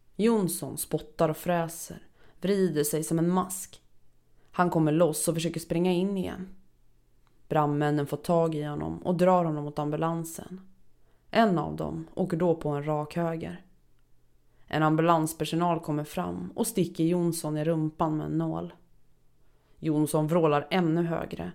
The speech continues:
och vänder sig rasande om för att se vem som skadat honom. Hans blick är galen.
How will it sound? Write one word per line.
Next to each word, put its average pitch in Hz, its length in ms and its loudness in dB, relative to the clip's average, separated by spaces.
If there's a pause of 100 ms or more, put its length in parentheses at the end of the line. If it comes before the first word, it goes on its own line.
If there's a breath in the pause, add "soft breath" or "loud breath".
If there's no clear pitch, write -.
och 170 340 -2
vänder 196 300 4
sig 165 160 0
rasande 170 600 4
om 170 240 0
för 185 140 2
att 185 120 2
se 156 180 0
vem 147 180 -4
som 151 160 -6
skadat 156 420 -2
honom. 175 320 -6 (800)
Hans 208 340 2
blick 175 440 -6
är 160 80 0
galen. 160 680 -2